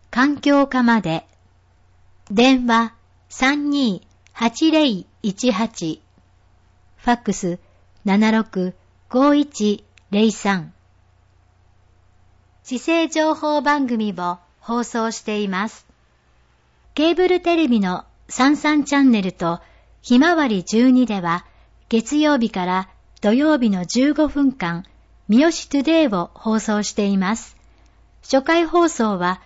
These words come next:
午後七時で、以降八回程度繰り返します。なお、三好市ホームページで番組のニュース項目と三好散歩道の動画配信を行っています。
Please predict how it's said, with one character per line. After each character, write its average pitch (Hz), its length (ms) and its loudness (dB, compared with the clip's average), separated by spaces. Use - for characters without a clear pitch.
午 294 140 2
後 247 160 2
七 - 320 -4
時 233 160 -4
で、 175 240 -8
以 277 120 -4
降 202 340 -2
八 - 300 -8
回 330 220 0
程 330 240 0
度 226 100 -2
繰 190 160 -4
り 214 140 0
返 208 220 -2
し - 180 -12
ま 196 160 -2
す。 - 200 -14
な 226 320 2
お、 196 60 -8
三 233 120 4
好 330 120 4
市 320 320 0
ホ 233 160 2
ー 320 60 4
ム 320 140 0
ペ 302 200 2
ー 269 40 0
ジ 220 140 -4
で 175 220 -2
番 277 220 2
組 285 220 2
の 262 140 4
ニ 254 140 4
ュ 302 60 2
ー 294 40 0
ス - 120 -8
項 285 220 0
目 220 260 0
と 180 260 -6
三 233 120 2
好 302 100 2
散 311 340 -4
歩 349 160 -4
道 302 300 -4
の 180 240 -4
動 262 260 0
画 320 160 0
配 311 200 0
信 208 340 -2
を 170 300 -6
行 208 220 -4
っ 220 220 0
て - 140 -6
い 196 120 0
ま 185 180 -2
す。 - 240 -16